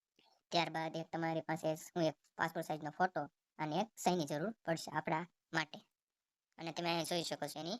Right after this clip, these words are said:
શું શું ક્રાઇટેરિયા છે. એટલે તમારે, અ, ફી છે એની, જે અહીંયા તમે સ્ક્રીન ઉપર જોઈ શકો છો. અને જે એસ સી, એસ ટીના કેટેગરીમાં આવે છે, એને તો ફી ભરવાની જરૂર જ નથી, બાકીના લોકોને ફી ભરવાની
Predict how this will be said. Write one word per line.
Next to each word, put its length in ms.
શું 220
શું 260
ક્રાઇટેરિયા 480
છે. 100
એટલે 220
તમારે, 340
અ, 60
ફી 280
છે 160
એની, 240
જે 160
અહીંયા 200
તમે 180
સ્ક્રીન 280
ઉપર 160
જોઈ 140
શકો 240
છો. 100
અને 180
જે 80
એસ 160
સી, 120
એસ 120
ટીના 280
કેટેગરીમાં 500
આવે 140
છે, 140
એને 200
તો 160
ફી 180
ભરવાની 380
જરૂર 320
જ 160
નથી, 300
બાકીના 380
લોકોને 360
ફી 120
ભરવાની 440